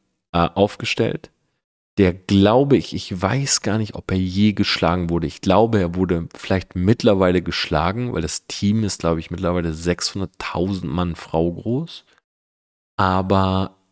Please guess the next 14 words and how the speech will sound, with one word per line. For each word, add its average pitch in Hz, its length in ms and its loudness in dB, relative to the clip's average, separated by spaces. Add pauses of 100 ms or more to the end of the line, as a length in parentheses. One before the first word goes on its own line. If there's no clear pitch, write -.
wenn, 101 540 2
dürfte 104 280 2
er 87 100 2
nur 95 220 -2 (140)
einmal 92 540 2
geschlagen 71 500 -6
worden 62 240 -10
sein. - 260 -18 (960)
Wir 87 140 2
haben 110 140 -2
einen 92 160 -6
Rekord - 680 -4
aufgestellt. - 840 -14 (1700)
Ein, 101 320 0